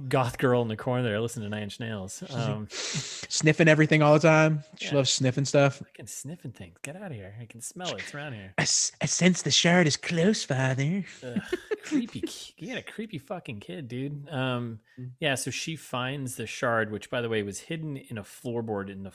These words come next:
Speaker 1: in the
Speaker 2: Yeah,
Speaker 1: floor.
Speaker 2: like,
Speaker 1: Like
Speaker 2: it was, like, hidden in the obvious hiding place. <laughs>
Speaker 1: It's like, you, it's a small play. It's like a small little, you know, humble home there. Like, where do you think it's hide-, like,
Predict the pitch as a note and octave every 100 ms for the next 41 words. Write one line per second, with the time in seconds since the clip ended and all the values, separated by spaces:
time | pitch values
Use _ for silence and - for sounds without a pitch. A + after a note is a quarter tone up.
0 | _ - B2 G2 - C4+ - - _ _
1 | _ - F#3 A#2+ - _ - B3+ B3+ -
2 | C#4+ C4+ G#3+ E3+ G#3 F#3 E3+ D3+ G3+ A#3
3 | C#3+ B2+ A#2 C#3 - - - - - A#4+
4 | - A4+ - C#3+ - E3+ F3 - - D#3
5 | C3+ - D#3+ - D#3+ - G#3+ G3 - D3
6 | D3+ C#3 B2 - D3+ C#3+ C#3 A#2+ A2 B2
7 | A2+ F#2+ G#2 _ _ _ _ _ _ -
8 | D3+ D#3 A#2 G#2+ C3+ D#3 G#2 G2 G#2 B2+
9 | F3 F#3 - D3 C3+ A2+ - B2+ B2 _
10 | G#2+ G2